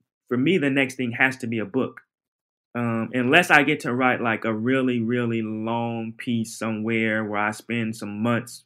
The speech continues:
working on it and I'm talking to people about what that can look like. But yeah, man, the impactful work, not the, like, the other stuff. And hopefully if a Hollywood conversation comes in, I have more freedom to say no to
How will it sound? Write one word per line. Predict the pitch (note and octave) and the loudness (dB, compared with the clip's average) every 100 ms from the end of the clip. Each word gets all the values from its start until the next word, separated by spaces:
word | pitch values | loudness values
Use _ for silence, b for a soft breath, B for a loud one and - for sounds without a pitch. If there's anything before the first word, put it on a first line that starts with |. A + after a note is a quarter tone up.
| - | -8
working | G#2 A#2+ A#2+ A#2 | -2 -2 -2 -4
on | A#2+ | -2
it | A#2+ A#2+ _ _ _ _ _ - | -4 -6 _ _ _ _ _ -6
and | A2+ A2+ - | -4 -2 0
I'm | A2+ A2+ - _ - | 0 0 -8 _ -6
talking | - D3 C#3+ C3+ | 4 4 4 -4
to | |
people | B2+ C3+ B2+ | -2 -2 -2
about | A#2+ A2 A2+ | -2 0 0
what | A#2+ A#2+ | -2 0
that | A#2 - | -4 -4
can | G#2 | -4
look | B2 C3+ | -2 0
like. | D3 D#3+ C3 | 0 0 0
But | A#2+ - _ _ - - b b _ | -4 -4 _ _ -14 -14 b b _
yeah, | C3 D#3 | 0 0
man, | C3 B2+ | 0 -2
the | B2+ | -4
impactful | C3+ F#3 G3 G3 - D#3 B2+ | -2 -2 2 0 0 -2 0
work, | C3 A#2 | 0 0
not | C3 C#3+ C#3+ | 2 2 2
the, | C#3+ | 0
like, | B2+ B2 A#2+ - _ _ _ _ _ _ _ _ _ _ _ _ _ - | 2 2 0 -8 _ _ _ _ _ _ _ _ _ _ _ _ _ -2
the | A#2+ | 2
other | C3 | 2
stuff. | B2+ - G#2+ - | 0 -4 -4 4
And | D3+ C3 - | 4 4 -2
hopefully | - F3 E3+ C#3+ | 2 2 4 2
if | C3 | 0
a | C3 | 0
Hollywood | D3 E3+ D3 C#3 | 4 4 4 0
conversation | C#3+ C3 B2+ B2+ C3 | 2 0 2 0 0
comes | B2+ B2+ B2+ | -2 -2 0
in, | C3 | 2
I | C3 | 2
have | C3 | 2
more | C#3+ C#3+ | 0 0
freedom | C3+ B2+ A#2 | 0 2 0
to | A2+ A#2+ | -2 -6
say | B2 B2+ A#2 A2+ - _ _ _ _ - | 0 2 2 0 -6 _ _ _ _ -8
no | G#2+ B2+ B2+ A#2 A2+ | -2 2 4 2 0
to | C3 A#2 | -2 -4